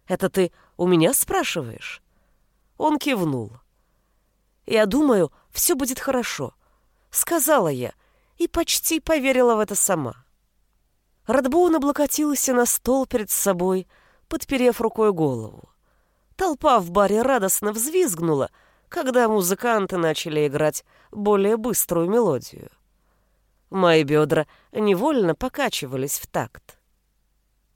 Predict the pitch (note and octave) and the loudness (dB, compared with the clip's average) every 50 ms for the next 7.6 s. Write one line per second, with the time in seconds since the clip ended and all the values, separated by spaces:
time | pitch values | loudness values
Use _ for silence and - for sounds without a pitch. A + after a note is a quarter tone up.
0 | _ _ _ _ _ _ _ - D3+ D3 D3 B2 - - E3 E3+ D3+ D3+ F#3 C4 | _ _ _ _ _ _ _ -6 -4 -2 -2 -2 -2 -2 -2 -2 0 2 2 2
1 | D#4+ D4 B3+ D#4 - - E4 E4 D4+ C#4+ B3 G3+ E3 D3+ C#3 B2 C3 B2+ D3+ D3 | 2 2 0 -2 -4 -2 -2 0 0 2 2 2 2 2 0 -2 -2 -2 0 2
2 | D3 D3 C3+ A#2 B2 A#2+ A2 - _ _ _ _ _ _ _ _ - - - - | 2 0 0 -2 -4 -8 -10 -14 _ _ _ _ _ _ _ _ -2 -2 0 0
3 | B3+ B3 - - - F3 D#3+ C3+ A2+ G#2+ G#2+ A2 A2+ - _ _ _ _ _ _ | 0 0 0 -2 -2 -2 -2 -2 -4 -6 -10 -14 -18 -20 _ _ _ _ _ _
4 | _ _ _ _ _ _ _ _ - G3+ G3 E3+ D#3 E3 A3 D4 F4 F#4 F#4 - | _ _ _ _ _ _ _ _ -6 -2 0 0 0 0 0 -2 -4 -6 -10 -14
5 | _ _ _ _ _ _ _ _ _ _ _ _ _ _ _ _ _ - F#3 F3 | _ _ _ _ _ _ _ _ _ _ _ _ _ _ _ _ _ 0 2 4
6 | E3+ D#3+ D3 - E3 - - F3 E3 D#3 D#3+ F3 G3 G#3 F#3+ F#3 D#3+ D3 D3+ E3+ | 4 4 2 0 -2 0 2 2 2 4 4 4 4 4 2 2 0 -2 -2 -2
7 | F#3 F#3+ G3 G3 F#3 F#3+ A#3+ B3+ A3 D3+ - | 0 2 2 0 0 0 0 0 0 0 -2